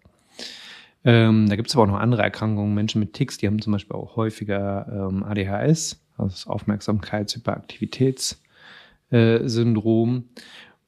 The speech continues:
Oder eben auch Depressionen, wobei es dann natürlich schwer auseinanderzuhalten ist, ist das so aus einem Leidensdruck raus resultieren, weil ich mit den Ticks irgendwie mal auffalle oder, ne, ist es, hat vielleicht auch eine hirnorganische, äh, Grundlage, ne?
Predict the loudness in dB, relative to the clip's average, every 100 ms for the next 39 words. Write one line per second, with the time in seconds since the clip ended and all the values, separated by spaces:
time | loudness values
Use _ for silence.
0 | _ _ 8 10 8 6 2 2 0 -2
1 | -4 -4 -4 -4 -4 -4 0 6 8 6
2 | 4 -2 0 -2 0 -2 -2 0 2 2
3 | 2 0 0 -2 -2 -2 -6 -8 -12 -10
4 | -8 -8 -6 -4 0 0 0 0 -2 -2
5 | -2 -2 0 -4 -4 -6 -4 -2 0 0
6 | -2 -6 -10 -16 -16 -16 -12 -8 -4 -4
7 | -2 4 6 6 2 0 0 0 -2 -4
8 | -4 -2 0 0 0 -6 -8 -10 -12 -6
9 | -4 -4 -6 -12 -12 -10 -6 -2 0 0
10 | 0 -2 -2 -4 -4 -4 -6 -10 _ _
11 | _ -6 -6 -6 0 2 2 0 -10 -10
12 | -2 0